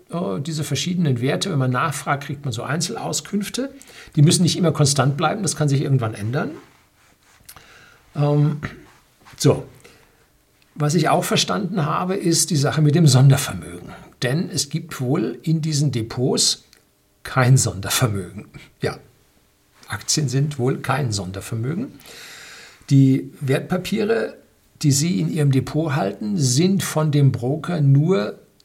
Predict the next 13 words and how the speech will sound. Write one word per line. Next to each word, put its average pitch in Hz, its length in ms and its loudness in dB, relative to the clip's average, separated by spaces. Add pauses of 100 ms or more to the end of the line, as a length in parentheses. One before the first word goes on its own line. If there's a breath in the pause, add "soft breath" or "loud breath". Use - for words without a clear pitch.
(140)
zu - 180 -2
separieren. 123 1300 2
So - 420 -8
habe 120 140 -6
ich 120 80 -6
das 113 160 -6
verstanden. 175 600 -6
Wie 151 80 0
gesagt, 135 240 -4
ich - 80 -12
bin 107 140 -8
kein 113 240 -6
Jurist. 196 520 -4